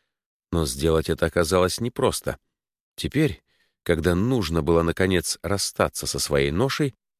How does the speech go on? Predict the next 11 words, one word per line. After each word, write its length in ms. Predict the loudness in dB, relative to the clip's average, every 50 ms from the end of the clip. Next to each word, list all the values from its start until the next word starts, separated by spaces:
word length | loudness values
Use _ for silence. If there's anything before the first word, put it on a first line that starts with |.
| _ _ _ _ _ _ _ _ _ -2
его 320 | 2 4 4 4 4 4
вдруг 260 | 4 2 0 2 0
охватила 500 | 0 2 2 2 2 2 2 2 2 2
жалость, 800 | 0 0 -2 -2 0 0 0 0 -2 -2 -4 -6 -8 -8 -10 -16 _ _ _
и 80 | 0
Табунщиков 640 | 2 2 2 4 2 0 0 -2 0 2 0 0 2 0
никак 320 | -2 2 2 0 0 0
не 80 | -2 0
мог 240 | 2 2 2 4
разомкнуть 580 | 2 2 4 4 2 0 0 0 0 0 2 2
объятия. 680 | 0 0 0 0 2 0 0 0 -4 -8 -10 -10 -12